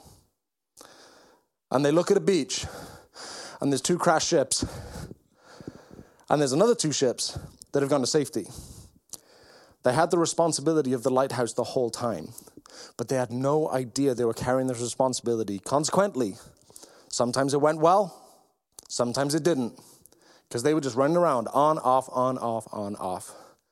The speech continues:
They had the responsibility the whole time. Leadership is a realization,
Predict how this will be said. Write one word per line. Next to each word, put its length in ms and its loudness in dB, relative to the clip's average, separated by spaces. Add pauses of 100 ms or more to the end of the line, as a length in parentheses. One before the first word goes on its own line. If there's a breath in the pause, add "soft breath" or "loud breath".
(460 loud breath)
They 120 0
had 320 0
the 80 0
responsibility 800 0
the 100 -4
whole 280 -2
time. 320 -12 (1120 loud breath)
Leadership 640 0 (320 loud breath)
is 160 0
a 80 0
realization, 880 0